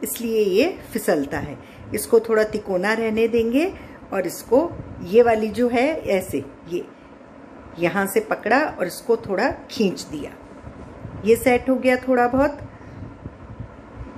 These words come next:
इस येलो वाले को निकालो थोड़ा सा, फिर जब दो तीन आ जाएगी फिर fix हो जाएगा। फिर ये येलो वाला ऊपर से आया,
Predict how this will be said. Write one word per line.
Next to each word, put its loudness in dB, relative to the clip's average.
इस -4
येलो 4
वाले 4
को 0
निकालो 2
थोड़ा 2
सा, -4
फिर 2
जब 0
दो 10
तीन 4
आ 6
जाएगी 2
फिर 0
fix -2
हो 0
जाएगा। -6
फिर 4
ये 8
येलो 6
वाला 4
ऊपर -4
से -2
आया, -2